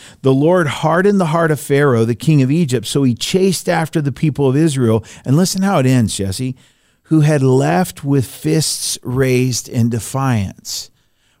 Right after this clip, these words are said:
We don't, we don't ever really think about that part of the story oftentimes. I mean, when they left, right, they were saying, "See?" And I think Pharaoh was looking at them going, "I know what's out there." <laughs>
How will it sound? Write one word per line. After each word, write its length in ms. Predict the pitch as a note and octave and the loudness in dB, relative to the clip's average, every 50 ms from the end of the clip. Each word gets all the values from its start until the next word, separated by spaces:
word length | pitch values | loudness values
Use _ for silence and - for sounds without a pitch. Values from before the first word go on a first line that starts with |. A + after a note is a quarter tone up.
| _ | _
We 120 | - F#3 G#3+ | -2 0 0
don't, 220 | A#3+ - - - | 0 0 0 0
we 80 | F3+ G3+ | 0 2
don't 180 | A#3 B3+ - | 2 0 0
ever 240 | - - E4 C#4+ G#3 | -2 -2 0 0 2
really 300 | F#3 F3+ F3 F3 F3 D3+ | 4 4 2 2 0 -2
think 400 | - - - - G#3 A#3 A3 - | -4 -4 -2 0 0 0 0 -2
about 260 | E3 C#3 A#2+ A2 - | -2 -2 -2 -2 -2
that 180 | - A2 G2 - | -4 -8 -4 0
part 240 | - - B2+ A#2+ A#2 | 0 0 0 0 -2
of 60 | A#2+ | -2
the 60 | B2 | -2
story 360 | - - - G#3 - E4 - C#3 | -4 -4 -4 -6 -4 -2 -2 -2
oftentimes. 680 | G#2 G2 - - A2 G2+ - A2+ A2 G2+ F#2 E2+ - - - - - - | -2 -4 -4 -6 -8 -8 -6 -6 -6 -6 -6 -8 -10 -14 -20 -20 -12 -6
I 60 | - | -2
mean, 160 | F3+ F3 D#3 - - - - | -2 -2 -2 -4 -8 -10 -6
when 180 | E3+ F3+ F#3 | -4 -2 -2
they 160 | F3+ E3+ E3 | 0 0 -2
left, 720 | D#3+ D#3+ G#3 A#3 A3+ F#3 C#3 C3+ C#3+ D#3+ D3+ - - - - - _ _ _ _ _ | -2 0 0 0 0 0 0 0 0 -2 -2 -4 -10 -18 -20 -20 _ _ _ _ _
right, 420 | - D3 C#3+ D3 D#3+ F3+ F3 - - - - _ - | -4 -2 0 2 2 0 0 -4 -10 -20 -6 _ 2
they 100 | D3+ D#3 | 2 4
were 120 | D3+ D3 | 4 2
saying, 420 | - - E3+ D#3+ D3+ C#3 B2+ A2+ | 0 0 0 0 2 2 0 0
"See?" 800 | G2 - - - - D#3 E3+ F3 F3 F#3 G3+ A3 A#3 A3+ F#3 - _ _ _ _ _ _ _ _ _ _ _ _ _ - | 0 -2 -4 -2 0 2 4 4 4 4 4 2 0 -2 -4 -8 _ _ _ _ _ _ _ _ _ _ _ _ _ -4
And 80 | C#3 D3+ | 0 2
I 60 | E3 | 2
think 160 | E3+ D#3+ A#2+ | 4 2 2
Pharaoh 320 | - - E3+ F#3 A#3+ - | 0 0 0 2 2 4
was 160 | - F3+ C#3 C#3+ | 4 4 4 4
looking 120 | D#3 D#3 | 2 2
at 20 | D3+ | 2
them 140 | D3+ D3+ D3 | 2 2 2
going, 340 | D#3 D#3 D3+ D3 C#3+ B2+ A#2 - _ _ _ _ _ _ _ _ _ _ _ _ | 2 2 2 2 2 0 -2 -4 _ _ _ _ _ _ _ _ _ _ _ _
"I 180 | G2+ A2 B2+ C3 | -4 0 2 4
know 200 | B2+ B2+ C3 C3 | 4 4 4 4
what's 260 | B2+ A#2+ A2 F#2+ - | 4 2 2 0 -2
out 300 | C3+ B2 A#2+ B2 G2+ - - | -2 0 0 -2 -2 -4 -8
there." 360 | G#2 G2 F#2+ - - - - _ _ _ - | -8 -6 -6 -8 -10 -14 -20 _ _ _ -8
<laughs> 60 | G2 | -2